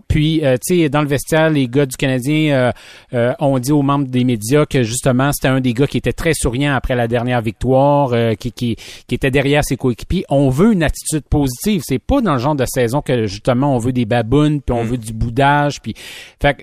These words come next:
Speaker 1: ça doit rester constructif, puis tu dois livrer la performa-, les performances sur la glace. C'est, c'est, c'est, c'est une saison comme celle-là, là. C'est plus le Canadien de l'année passée, puis il y a deux ans, où est-ce que,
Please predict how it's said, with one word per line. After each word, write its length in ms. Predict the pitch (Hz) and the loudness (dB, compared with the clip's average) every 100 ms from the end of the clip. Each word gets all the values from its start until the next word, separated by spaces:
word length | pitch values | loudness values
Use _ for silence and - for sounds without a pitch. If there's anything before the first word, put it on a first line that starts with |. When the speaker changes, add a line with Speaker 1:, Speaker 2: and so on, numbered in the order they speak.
| - | -8
Speaker 1:
ça 180 | - 135 | -2 2
doit 140 | 170 | 2
rester 200 | 214 - | 2 0
constructif, 520 | 208 180 175 - 277 - | 0 0 0 -2 -4 -4
puis 80 | |
tu 100 | - - | -8 2
dois 140 | 208 | 4
livrer 220 | 196 185 | 4 2
la 100 | 190 | 2
performa-, 500 | 165 139 165 151 175 | 0 -2 -2 -2 0
les 140 | 143 139 | 0 0
performances 440 | 151 160 151 160 | 0 0 0 0
sur 100 | 147 | -2
la 100 | 131 | -2
glace. 200 | 147 160 | -2 -4
C'est, 100 | 131 | -4
c'est, 220 | 113 127 123 | -2 0 0
c'est, 200 | - 139 | 0 -2
c'est 120 | 120 | 0
une 60 | 151 | -2
saison 380 | - 165 160 180 | 0 0 2 2
comme 160 | 175 147 | 0 0
celle-là, 340 | 147 139 143 | 2 4 2
là. 60 | 143 | 2
C'est 160 | 143 | -2
plus 320 | - 233 247 - - - | 2 4 4 2 -4 -2
le 100 | 165 | 0
Canadien 340 | 175 160 170 | 2 2 2
de 40 | |
l'année 160 | 160 147 | 2 0
passée, 320 | 135 139 - | 0 0 0
puis 140 | - 143 | -2 0
il 20 | |
y 20 | |
a 40 | 131 | 2
deux 280 | 127 117 | 2 0
ans, 80 | 147 | 0
où 120 | 156 127 | 2 0
est-ce 100 | - | 2
que, 180 | 139 | 0